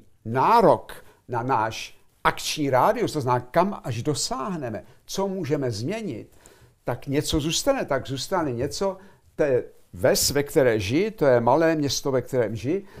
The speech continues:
tam jsou lidé, které dobře znám, o kterých vím, co od nich mohu očekávat, máme společné zájmy, nikdo nám nemůže namluvit o té situaci, ve které jsme, eh, cokoliv, protože my v ní jsme a známe ji nejlíp a zároveň ji můžeme i ovlivňovat. To znamená,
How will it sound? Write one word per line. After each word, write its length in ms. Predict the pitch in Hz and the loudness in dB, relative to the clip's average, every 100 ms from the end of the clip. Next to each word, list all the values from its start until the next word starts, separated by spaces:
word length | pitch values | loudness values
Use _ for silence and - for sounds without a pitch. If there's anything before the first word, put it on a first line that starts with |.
| - | -6
tam 160 | 143 | -4
jsou 200 | 156 165 | -2 -2
lidé, 320 | 135 151 156 156 | 0 4 4 4
které 340 | - 143 139 | 2 2 4
dobře 360 | 127 113 - 120 | 4 2 0 0
znám, 400 | 117 107 151 185 | 2 2 2 -2
o 60 | |
kterých 380 | - - 139 101 | -4 0 0 0
vím, 240 | 107 170 | -4 -4
co 180 | 170 151 | -4 -4
od 60 | 135 | -4
nich 180 | 131 123 | -4 -4
mohu 260 | 139 123 | -2 -2
očekávat, 680 | 110 - 156 185 175 185 196 - - | -2 -4 -4 -2 0 0 0 -6 -2
máme 420 | 120 151 214 214 | 4 6 6 2
společné 720 | - - 185 220 - 170 135 | -2 0 2 0 -2 -4 -4
zájmy, 580 | 101 127 165 180 196 202 - - | -4 -4 -4 -4 -4 -6 -10 -8
nikdo 300 | 123 165 220 | -4 -2 0
nám 240 | 214 185 143 | 2 2 2
nemůže 340 | 175 214 165 | -2 0 0
namluvit 580 | 131 139 202 220 156 - | 0 0 0 0 0 -2
o 100 | 135 | -4
té 160 | - 139 | 0 -2
situaci, 500 | 151 - 151 - 139 | -2 -4 -4 -4 -6
ve 100 | 131 | -6
které 320 | - 139 139 | -2 0 0
jsme, 320 | - 131 170 - - - - | 0 0 0 -2 -20 -14 -2
eh, 200 | 127 98 - - - | 0 -2 -8 -18 -16
cokoliv, 460 | - 160 - 190 196 | -2 0 2 2 2
protože 340 | 165 151 147 | 2 2 0
my 240 | 117 123 170 | 2 2 0
v 80 | |
ní 180 | 185 190 | 0 -4
jsme 280 | 165 - 170 | -2 -2 -2
a 120 | 127 | -2
známe 380 | 107 117 120 135 | -2 0 2 2
ji 120 | 131 | 0
nejlíp 360 | 117 110 135 - | 0 -2 -2 -6
a 80 | 143 | -2
zároveň 500 | 147 165 208 208 185 | 0 2 2 0 0
ji 80 | |
můžeme 400 | 143 143 180 190 | -2 -2 -2 -2
i 80 | 175 | 0
ovlivňovat. 500 | 160 160 190 170 131 - - _ | 0 0 -2 -2 -6 -10 -20 _
To 120 | - | -16
znamená, 560 | 107 131 151 156 147 | -8 -6 -4 -2 -4